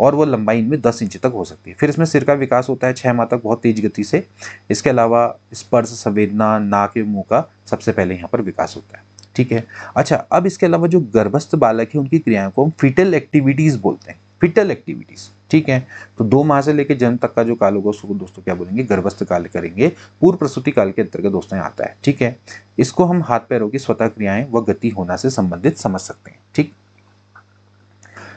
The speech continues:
इसके अलावा दोस्तों मॉन्टेग्यू, मॉन्टेग्यू यानी कि जिन बाल शिशुओं का जन्म जितनी सरलता से होता है वह जन्म के बाद के वातावरण में उतनी ही शीघ्र और अच्छी तरह से समायोजित कर लेते हैं।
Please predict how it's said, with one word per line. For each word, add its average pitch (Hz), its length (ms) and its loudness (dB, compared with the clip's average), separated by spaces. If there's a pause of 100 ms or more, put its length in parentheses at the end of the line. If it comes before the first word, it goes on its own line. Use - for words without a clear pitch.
(120)
इसके 131 200 2
अलावा 180 200 4
दोस्तों 160 260 0
मॉन्टेग्यू, 131 540 2
मॉन्टेग्यू 127 460 2
यानी 139 220 2
कि 143 100 0
जिन 127 280 2
बाल 101 220 2
शिशुओं - 360 -10
का 104 100 0
जन्म 101 220 -2
जितनी 104 240 -2
सरलता 95 360 0
से 101 140 -4
होता 92 200 -2
है 147 80 0
वह 123 120 0
जन्म 101 200 0
के 95 140 -4
बाद 87 240 0 (240)
के 117 60 0
वातावरण 90 420 0
में 123 160 0 (360)
उतनी 139 280 4
ही 190 100 4
शीघ्र 139 340 2
और 147 100 4
अच्छी 107 220 -2
तरह 90 160 -2
से 131 120 -4
समायोजित 92 580 -4
कर 95 120 0
लेते 82 420 -6
हैं। 107 220 -4